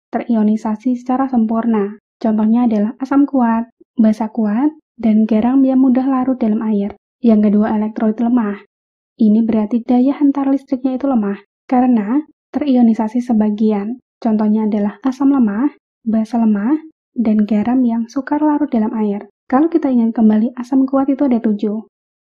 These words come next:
yaitu H C L, H B R, H I, H N O tiga,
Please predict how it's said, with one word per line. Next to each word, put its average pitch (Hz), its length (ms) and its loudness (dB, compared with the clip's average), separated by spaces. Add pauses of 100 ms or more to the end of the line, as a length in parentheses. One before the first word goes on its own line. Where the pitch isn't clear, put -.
yaitu 214 160 0
H 233 160 -6
C 240 160 -8
L, 254 480 -4 (320)
H 233 160 2
B 220 160 -2
R, 233 320 -2 (480)
H - 40 -4 (200)
I, 226 400 2 (240)
H - 40 -14 (200)
N 220 80 -4
O 247 80 -2
tiga, 214 480 -2